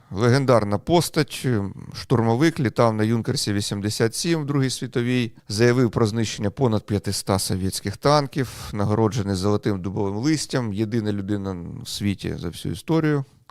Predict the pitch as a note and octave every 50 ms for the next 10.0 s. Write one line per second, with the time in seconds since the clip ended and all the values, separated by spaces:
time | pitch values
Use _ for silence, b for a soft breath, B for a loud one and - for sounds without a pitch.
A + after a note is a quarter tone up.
0 | _ _ A2+ G2+ A2+ A#2+ A2+ - - B2 G2+ G#2 G2+ F#2+ - - B2+ C#3 C#3+ D3+
1 | D3 B2+ - - A2 A#2 - - - A#2+ - - - E2+ F2 F2 F#2+ - b b
2 | b b b b b b b b b b - F#2+ A2 A#2 A2+ G2+ G#2 G#2 G2 -
3 | F#2+ F2 D#2+ - - - _ _ _ - G2 G2 G2+ G2 F#2+ F2+ F2+ F2+ - -
4 | G#2 G#2 - - - - - _ b b b b b b b - D3 E3 D#3 -
5 | A#3 G3+ - - F3+ E3+ D#3+ D#3 D3+ - D#3+ D3 - - E3+ E3 C#3+ - E3 C#3
6 | C3+ C3+ C#3 D3 C#3+ C3 A#2 B2 B2 A#2 B2 B2 A#2+ B2 - D3 C#3+ G#2+ E2 -
7 | - _ _ _ _ - - - - - A2+ A2+ A2 - D#3+ D3 - - F3+ F3
8 | G3+ - b b b b b b - B2 A#2+ A2+ G2 G2+ - - _ _ - -
9 | A2+ B2 C#3+ C3+ B2+ A#2 G2+ A#2+ C3+ A#2+ G#2+ G2 A#2 B2 - - - B2+ G#2+ E2